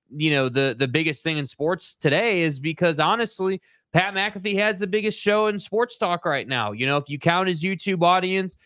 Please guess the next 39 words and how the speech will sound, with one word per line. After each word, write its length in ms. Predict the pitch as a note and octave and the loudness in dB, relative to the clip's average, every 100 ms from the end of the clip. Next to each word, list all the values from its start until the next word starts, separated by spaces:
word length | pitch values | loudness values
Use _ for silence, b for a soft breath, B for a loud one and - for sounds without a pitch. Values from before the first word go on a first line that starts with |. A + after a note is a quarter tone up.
| _ - | _ -4
in 160 | E3 | -2
addition 480 | E3+ A2+ D3+ F3 F3+ | -2 0 0 0 -2
to 80 | F3+ | -2
the 100 | E3+ | -2
T 280 | - F#3+ F3+ | -2 -2 0
V 200 | F3+ E3+ | 2 4
audience, 600 | D#3 F3+ F#3 F#3+ F3+ F3 | 4 2 0 -2 -4 -4
like, 200 | D#3 - | -4 -4
this 220 | F3 - | -6 -2
guy, 360 | G3 G3+ F#3+ - | 2 2 2 -2
this 180 | F3 - | -6 -2
guy's 300 | G3+ G3 - | 0 0 0
crushing 380 | G3 F#3+ - | 0 0 -2
the 80 | F#3+ | -6
game. 480 | D#3+ F#3+ A#3 E3 E3 _ _ - | -2 0 0 -2 -4 _ _ 0
The 100 | F3 | 2
problem 520 | F#3 G#3 G#3+ G3+ G3+ | 4 4 2 0 -2
is, 440 | B3 A#3 A3 F3 - | 0 0 0 -4 0
is 180 | F#3 | 0
that 160 | F3 F#3 | 2 0
he's 180 | G3+ F3+ | -2 -2
constantly 460 | G#3 G3+ - G3+ | 0 0 -2 -6
causing 440 | F#3 G3+ G3 F#3 F3 | 0 2 2 0 -2
problems 720 | - G3+ A3 F#3 F#3+ F#3 - _ _ - | 2 4 4 0 -2 -2 -8 _ _ -2
for 80 | F#3 | 0
the 80 | |
biggest, 460 | F3 G3 F#3 - - _ D#3 | 2 2 0 -4 -12 _ -2
you 120 | G3 | 2
know, 140 | E3+ | 2
sports 440 | E3 - F3+ G#3 E3+ | 2 -2 -2 -2 -2
network 500 | F3+ C#3 F#3 F#3 - - F#2 | -4 -2 -2 -2 -6 -16 -12
the 160 | C#3 E3 | 0 0
world 420 | D3+ G3 G#3 E3+ | 4 2 2 0
knows, 400 | G3+ A#3+ C3 G2 | 0 2 0 0
E 140 | C#3 | 2
S 160 | F#3 F#3 | 2 0
P 220 | - G3+ | -4 -2
N. 280 | B3+ G3 G#2+ | 0 0 -4
So 400 | G#2 - F#3+ E3 | -6 0 0 0